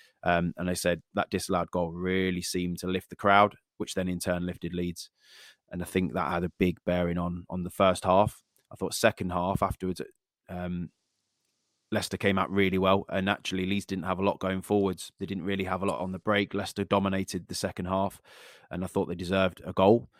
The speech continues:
I didn't actually think Leicester looked like scoring, though. They attacked quite a lot, but they didn't seem to have a lot of cutting edge, and it was only until Vardy came on that he really seemed to,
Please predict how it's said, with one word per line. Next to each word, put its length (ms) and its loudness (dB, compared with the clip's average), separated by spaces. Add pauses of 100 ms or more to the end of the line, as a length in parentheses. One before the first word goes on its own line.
(160)
I 60 -14
didn't 260 2
actually 360 -4
think 180 -6
Leicester 280 -6
looked 260 -2
like 180 -6
scoring, 400 -4
though. 160 -6 (160)
They 80 -2
attacked 420 -6
quite 220 0
a 40 -4
lot, 180 -6
but 100 -6
they 60 -12
didn't 180 -6
seem 200 -4
to 60 -6
have 100 -6
a 40 0
lot 80 -2
of 60 -16
cutting 220 -6
edge, 180 -4
and 80 -8
it 40 -8
was 120 -2
only 200 2
until 280 -4
Vardy 340 -2
came 260 -4
on 140 -6
that 80 -6
he 60 -6
really 260 -6
seemed 280 -6
to, 260 -6